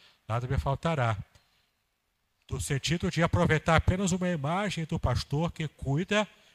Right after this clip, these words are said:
com zelo e com amor das ovelhas. Porque é dali que o pastor tira o seu sustento. Tanto como lã, quanto como carne também. Leite também,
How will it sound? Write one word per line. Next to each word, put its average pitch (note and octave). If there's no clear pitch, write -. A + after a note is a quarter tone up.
com C#3
zelo F#3
e C3+
com -
amor C#3+
das D#3+
ovelhas. B2
Porque -
é B2+
dali B2
que -
o E3
pastor C3+
tira C#3
o -
seu -
sustento. -
Tanto -
como A2+
lã, D3
quanto B2
como B2+
carne A#2+
também. B2
Leite A2
também, G#2